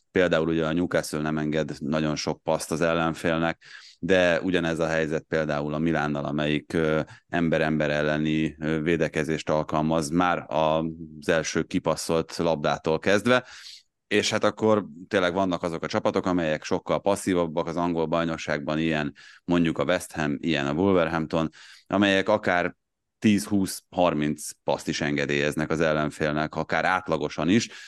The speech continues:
mielőtt ezt az első védekező akciót megpróbálnák.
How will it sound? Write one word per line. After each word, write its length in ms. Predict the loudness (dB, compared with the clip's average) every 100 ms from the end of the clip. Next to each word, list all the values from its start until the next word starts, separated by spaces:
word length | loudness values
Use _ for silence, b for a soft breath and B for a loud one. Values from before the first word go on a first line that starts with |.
| B B
mielőtt 760 | 6 8 6 4 2 0 -18
ezt 260 | -10 -8 -4
az 100 | 0
első 520 | 2 2 0 2 2
védekező 640 | 4 4 2 0 -4 -2 -2
akciót 720 | -2 -2 0 0 -2 -8 -6
megpróbálnák. 800 | -2 -2 0 0 2 2 0 -2